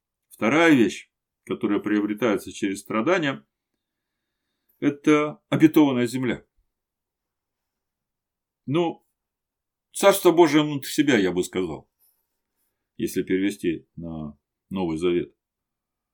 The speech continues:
Книга Дворим, восьмая глава, с пятого по седьмой стих прочитаю. Можно читать больше, но мысль уже понятна.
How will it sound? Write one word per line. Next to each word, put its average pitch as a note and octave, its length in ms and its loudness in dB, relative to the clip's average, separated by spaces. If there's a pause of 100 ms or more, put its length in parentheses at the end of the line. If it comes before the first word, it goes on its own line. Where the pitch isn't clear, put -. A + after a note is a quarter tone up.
(240)
Книга E3+ 260 4
Дворим, D#3+ 360 6
восьмая G#2+ 400 2
глава, D3+ 580 2 (920)
с - 100 -16
пятого C#3 360 0
по B2 100 -4
седьмой B2+ 360 -4
стих B2 260 -2
прочитаю. F#2+ 460 -6
Можно G#2+ 320 2
читать A#2 280 -4
больше, C3 360 2
но A2 340 -4 (520)
мысль G#2+ 300 0
уже G2+ 200 -4
понятна. A2+ 480 -4